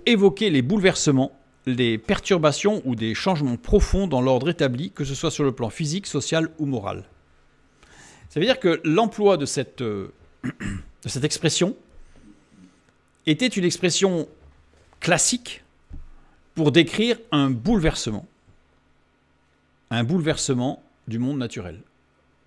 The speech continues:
qui pouvait être physique, social, moral, spirituel, tout ce que vous voulez.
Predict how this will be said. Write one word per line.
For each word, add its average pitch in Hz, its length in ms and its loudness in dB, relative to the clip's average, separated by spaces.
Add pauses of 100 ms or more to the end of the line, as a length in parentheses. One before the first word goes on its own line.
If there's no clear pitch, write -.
(180)
qui - 100 -20
pouvait 104 220 -8
être - 260 -10 (200)
physique, - 540 -10 (560)
social, 107 540 -10 (600)
moral, 107 520 -6 (800)
spirituel, 110 640 -8 (560)
tout 135 80 -12
ce - 80 -10
que 139 60 -2
vous 117 60 0
voulez. 110 220 -4